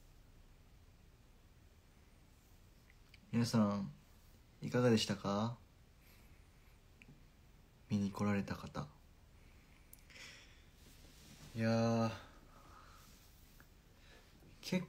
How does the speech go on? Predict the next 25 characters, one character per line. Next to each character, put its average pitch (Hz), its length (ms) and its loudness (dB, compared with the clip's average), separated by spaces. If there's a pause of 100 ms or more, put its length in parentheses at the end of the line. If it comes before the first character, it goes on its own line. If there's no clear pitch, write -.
(120)
構 123 160 4
ね、 98 640 4
セ - 180 -6
ッ 110 60 -2
ト - 160 -2
リ 131 80 6
ス 127 100 -2
ト - 160 -6
変 107 100 0
わ 104 60 -2
っ 98 40 -6 (120)
た 107 80 0
ん 98 160 0
で、 90 320 -4 (1200)
僕 113 220 6
ら 139 120 12
も 92 600 4 (420)
今 101 380 2
日 - 40 -8 (800)
会 113 200 2
場 110 160 4
入 110 140 8
り 107 40 4
し - 140 -2
て、 101 420 0